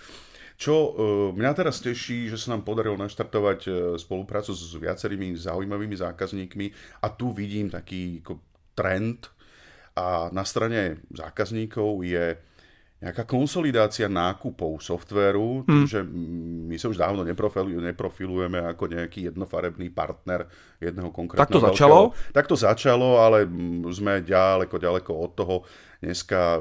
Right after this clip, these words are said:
Speaker 1: to nie je tajomstvom, že spolupracujeme s niekoľko tisíc, e,
Speaker 2: Áno.
Speaker 1: výrobcami softvéru. A, takže sme taký, ja to, ja to nazývam, že sme najväčší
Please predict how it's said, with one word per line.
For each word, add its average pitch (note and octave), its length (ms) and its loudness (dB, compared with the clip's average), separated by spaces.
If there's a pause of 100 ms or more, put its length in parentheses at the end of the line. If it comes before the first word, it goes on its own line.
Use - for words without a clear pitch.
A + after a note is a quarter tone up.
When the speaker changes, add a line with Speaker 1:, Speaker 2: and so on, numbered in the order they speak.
Speaker 1:
to - 140 -10
nie F2 100 -4
je F2 120 -2
tajomstvom, F2 420 -6
že F2 80 -8
spolupracujeme F2+ 680 -4
s F2 120 -6
niekoľko F2+ 500 -4
tisíc, F#2 680 -10
e, F#2 80 -4
Speaker 2:
Áno. F2 200 0
Speaker 1:
výrobcami G2+ 800 -2 (420)
softvéru. G#2+ 760 2 (600)
A, F2+ 120 2 (340)
takže F#2 260 -8
sme G2 260 0
taký, F2+ 380 -6 (140)
ja G2 140 4
to, G#2 160 -10
ja A2 120 0
to A#2+ 80 0
nazývam, G2+ 400 2
že F2+ 100 -10
sme F#2 140 -2
najväčší F#2 640 -2